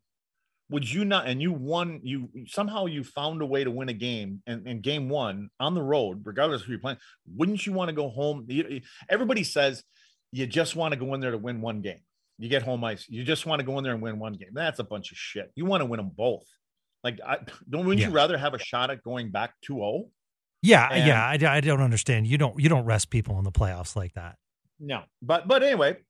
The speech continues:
Speaker 1: so it is what it is.
Speaker 2: Yeah.
Speaker 1: Um, I, I will say, I don't think we'll see Fleury again. Uh, Fleury may be done playing. <laughs> He might, this, that might have been his last game, and not, maybe not, maybe
Speaker 2: Yeah.
Speaker 1: not. That's if, because I just don't see,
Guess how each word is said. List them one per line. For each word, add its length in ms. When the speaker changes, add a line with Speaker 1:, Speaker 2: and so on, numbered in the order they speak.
Speaker 1:
so 420
it 200
is 100
what 140
it 80
is. 380
Speaker 2:
Yeah. 160
Speaker 1:
Um, 180
I, 60
I 160
will 160
say, 340
I 120
don't 160
think 160
we'll 100
see 160
Fleury 340
again. 220
Uh, 80
Fleury 320
may 140
be 120
done 240
playing. 260
<laughs> 200
He 140
might, 260
this, 180
that 160
might 160
have 80
been 140
his 140
last 280
game, 140
and 340
not, 180
maybe 200
not, 320
maybe 180
Speaker 2:
Yeah. 180
Speaker 1:
not. 80
That's 280
if, 200
because 380
I 160
just 220
don't 300
see, 440